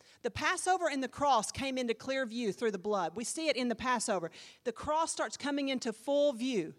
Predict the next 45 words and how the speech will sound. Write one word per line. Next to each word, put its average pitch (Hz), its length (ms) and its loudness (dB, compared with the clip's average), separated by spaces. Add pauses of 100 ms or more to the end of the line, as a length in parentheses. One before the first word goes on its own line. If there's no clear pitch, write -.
(560)
We 269 120 -2
confess. 311 600 0
How 311 120 -2
many 381 140 0
of - 20 2
y'all 330 100 6
have 285 80 6
ever 240 140 0
heard 240 180 2
that? 196 140 -2
Confess 240 400 0
the 269 120 0
blood 233 260 4
or 208 40 2
plead 240 280 -4
the 202 40 -2
blood. 175 300 -2 (1120)
Y'all 262 120 2
ever 285 100 4
heard 262 140 2
that 254 120 2
term? 285 280 -2 (1160)
Here's 370 260 2
kind 339 220 0
of 247 40 -6
how 302 140 0
to 247 120 0
unpack 254 400 0
that 202 120 0
a 190 40 -2
little 185 180 -2
bit. 165 240 -6 (200)
You 330 120 6
won't 359 260 6
really 370 160 4
find 339 260 2
a 269 60 2
biblical 254 420 2
reference 240 440 0
for 226 160 0
it 208 40 0
except - 400 -4
in 226 80 -6
the 196 80 -4
Passover. 170 640 -4